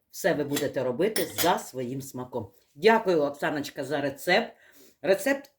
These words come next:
простий, але дуже смачний. Так що пригощайтеся і саме головне,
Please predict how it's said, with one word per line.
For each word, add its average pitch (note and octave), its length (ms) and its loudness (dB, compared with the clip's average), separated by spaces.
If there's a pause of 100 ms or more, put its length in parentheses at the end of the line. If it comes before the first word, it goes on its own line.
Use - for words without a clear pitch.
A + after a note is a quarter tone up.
(140)
простий, F4 760 2 (220)
але D#3+ 200 0
дуже E3 260 0
смачний. A#2 480 -6 (320)
Так D#3+ 140 -4
що F3 360 2 (1900)
пригощайтеся D#3+ 680 2
і C3 60 2
саме F3+ 260 -2
головне, C#3 500 2